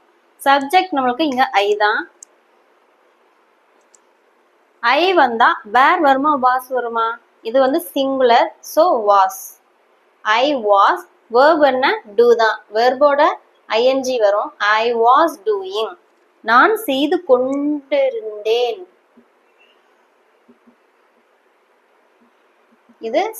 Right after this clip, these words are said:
செய்து கொண்டு இருந்தேன் அப்படி சொல்றது. கொண்டிருந்தேன்.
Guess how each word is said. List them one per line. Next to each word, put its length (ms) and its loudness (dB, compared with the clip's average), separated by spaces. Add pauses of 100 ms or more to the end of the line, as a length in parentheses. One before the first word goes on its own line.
செய்து 380 -4 (160)
கொண்டு 420 2 (160)
இருந்தேன் 680 2
அப்படி 220 -14
சொல்றது. 340 -14 (1500)
கொண்டிருந்தேன். 1120 -6